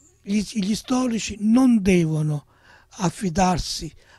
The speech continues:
ai racconti, alle fantasie, che pure fanno parte della nostra storia, alle tradizioni orali, tutto quanto. Però bisogna andare a cercare i documenti,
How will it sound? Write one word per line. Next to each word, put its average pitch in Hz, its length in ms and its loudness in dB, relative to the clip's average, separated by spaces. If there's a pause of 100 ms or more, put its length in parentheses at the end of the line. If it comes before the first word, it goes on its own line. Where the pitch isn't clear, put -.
ai 180 220 -2
racconti, 180 640 -2
alle 170 160 -2
fantasie, 175 540 -4
che - 160 -10
pure 294 260 -6
fanno 196 260 -4
parte 180 320 -6
della 170 120 -4
nostra 175 320 -6
storia, 147 380 -12 (260)
alle 190 240 -2
tradizioni 190 840 -2
orali, 185 500 -4
tutto - 180 -14
quanto. 165 240 -14 (280)
Però 254 280 0
bisogna 208 640 -2
andare 208 400 0
a 226 60 -2
cercare 190 840 -6 (340)
i 247 200 2
documenti, 165 1040 -4